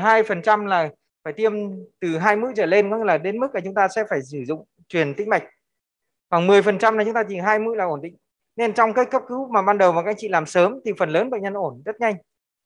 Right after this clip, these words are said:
Đây là một trong cái mà anh chị cần chú ý khi mà chúng ta sử dụng adrenaline cho bệnh nhân. Thế thì cái thông tư năm nghìn chín trăm chín mươi chín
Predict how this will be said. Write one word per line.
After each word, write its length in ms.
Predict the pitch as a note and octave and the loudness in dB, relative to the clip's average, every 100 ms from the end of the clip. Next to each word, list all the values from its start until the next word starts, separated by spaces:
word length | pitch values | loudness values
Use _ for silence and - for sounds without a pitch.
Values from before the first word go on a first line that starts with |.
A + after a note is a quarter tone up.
| - | -2
Đây 120 | G3 | 2
là 100 | G3 | 2
một 180 | E3 D#3+ | 2 -2
trong 200 | F#3 F3+ | -4 0
cái 180 | F3 G3+ | 2 2
mà 80 | |
anh 100 | G3 | 0
chị 160 | E3+ F#3+ - | -4 -12 -10
cần 120 | G3 G3+ F#3+ G#3 | -12 -10 -12 -12
chú 120 | F#3+ F3+ | -6 -4
ý 180 | F#3+ G#3+ | -6 -8
khi 100 | G3+ | -8
mà 100 | E3+ | -8
chúng 120 | E3 | -6
ta 100 | F#3 | -8
sử 140 | F3 C#3+ | -6 -8
dụng 160 | C#3+ | -8
adrenaline 480 | E3 E3+ E3+ E3+ E3+ | -6 -6 -6 -6 -8
cho 60 | E3 | -10
bệnh 100 | D#3+ | -8
nhân. 140 | E3 D#3+ _ _ _ _ _ _ _ _ _ | -8 -10 _ _ _ _ _ _ _ _ _
Thế 80 | A#3+ | -4
thì 240 | B3 G#3+ | 0 2
cái 200 | G#3 A#3+ C4+ | 4 2 0
thông 200 | B3 A3+ | -6 -8
tư 260 | A#3+ A3+ G#3+ - _ _ _ | -10 -8 -8 -12 _ _ _
năm 200 | A3 G#3+ | 0 2
nghìn 140 | F#3+ | 0
chín 160 | D#3+ G3+ | -2 -2
trăm 180 | A#3+ A3+ | -2 -2
chín 140 | A3 | -8
mươi 40 | G#3 | -12
chín 360 | A3 G#3+ C#4+ | -8 -8 -10